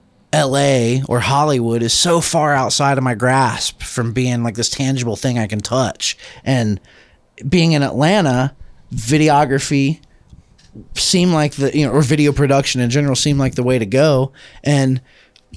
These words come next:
ultimately, I had to figure out a way to make that happen. And so a lot of the manifesting of, of, of,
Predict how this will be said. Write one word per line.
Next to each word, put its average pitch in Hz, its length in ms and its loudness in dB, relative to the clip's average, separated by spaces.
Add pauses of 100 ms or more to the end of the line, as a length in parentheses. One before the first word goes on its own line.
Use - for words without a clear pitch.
(220)
ultimately, 147 800 0 (1000)
I 175 180 0
had 202 120 2
to 165 80 0
figure 156 340 0
out 147 220 4
a 135 40 2
way 151 500 2
to 160 200 -2
make 151 280 0
that 156 160 2
happen. 160 420 0
And 120 160 -2
so 135 420 0 (680)
a 165 100 -2
lot 170 300 2
of 139 280 -2
the 135 260 -2
manifesting 151 880 0
of, 131 280 -2
of, 117 260 -4 (100)
of, 117 240 -6